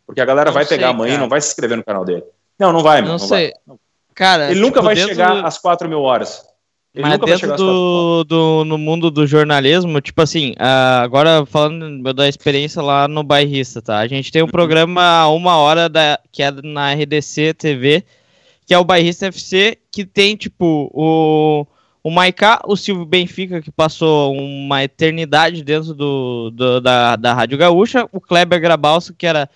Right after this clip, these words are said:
Speaker 2: tipo, o chefe do departamento lá, o chefão lá da Gaúcha, e o famigerado Fabiano Baldasso, né? Que é, tipo,
Speaker 1: Hum.
Speaker 2: um polêmico do negócio. Cara, ele vive fazendo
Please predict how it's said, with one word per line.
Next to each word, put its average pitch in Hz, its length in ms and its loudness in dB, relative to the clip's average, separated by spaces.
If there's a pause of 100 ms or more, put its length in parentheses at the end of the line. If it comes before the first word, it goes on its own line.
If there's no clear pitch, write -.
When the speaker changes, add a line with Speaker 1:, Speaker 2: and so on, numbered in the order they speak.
(200)
Speaker 2:
tipo, - 240 -6
o 156 40 -2
chefe 196 420 0
do 170 80 -18
departamento 156 680 -2
lá, 165 180 2 (200)
o 131 100 -8
chefão 160 540 -2
lá 170 100 -2
da 160 120 -2
Gaúcha, 180 500 0 (340)
e 226 220 2
o 254 280 0
famigerado 180 1000 0
Fabiano 190 380 0
Baldasso, 180 600 0
né? 107 100 -16 (140)
Que 120 160 -10
é, 127 340 -2
tipo, 151 1000 -2 (440)
Speaker 1:
Hum. 170 260 6
Speaker 2:
um 175 40 6
polêmico 190 640 4
do 180 120 -4
negócio. 156 460 0 (240)
Cara, 208 240 2
ele 196 280 0
vive 202 580 -6 (440)
fazendo 208 520 -2